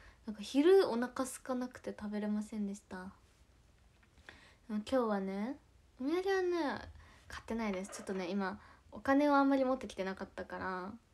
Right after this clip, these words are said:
あんまり、その、ドーナツと、えっとね、<laughs> ポテトぐらいです。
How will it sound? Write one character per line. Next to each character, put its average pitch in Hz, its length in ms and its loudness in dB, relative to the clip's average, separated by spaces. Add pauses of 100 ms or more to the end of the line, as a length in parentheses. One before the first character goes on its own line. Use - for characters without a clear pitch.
(760)
あ - 120 -14
ん 220 140 -6
ま 220 80 -8
り、 208 160 -8 (340)
そ - 180 -12
の、 190 280 -6 (580)
ド 220 220 0
ー - 20 2
ナ 185 160 2
ツ - 220 -8 (180)
と、 208 540 0 (760)
え 202 140 -2
っ 185 120 -8
と 185 140 -6
ね、 180 260 -8 (300)
<laughs> 269 720 -4
ポ 277 140 0
テ 233 100 -4
ト - 260 -4
ぐ 240 120 2
ら 233 100 0
い 214 80 -2
で 208 140 0
す。 - 120 -14